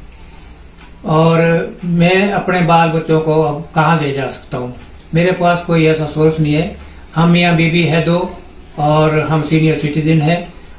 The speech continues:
हमारे पास कोई scope नहीं है जो कि कुछ हम कर सके। इसलिए मेरी प्रशासन से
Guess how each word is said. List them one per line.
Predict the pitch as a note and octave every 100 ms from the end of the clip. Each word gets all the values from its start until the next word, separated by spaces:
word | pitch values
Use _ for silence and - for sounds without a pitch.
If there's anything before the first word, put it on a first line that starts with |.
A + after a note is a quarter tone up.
| -
हमारे | D3+ E3 E3
पास | E3 E3 -
कोई | D#3+
scope | - D3+ D3 D3+
नहीं | D#3+ D#3
है | D3+ E3+ - - -
जो | D#3 D#3+
कि | D#3+
कुछ | E3 D#3
हम | B2+ C#3+
कर | C#3 C3+
सके। | C3 A#2+ B2+ - - - - - - - - - G3
इसलिए | - F#3+ F#3
मेरी | F3+ F3
प्रशासन | F3 D#3+ E3+ E3+ E3 F3
से | D#3+ E3+ G3+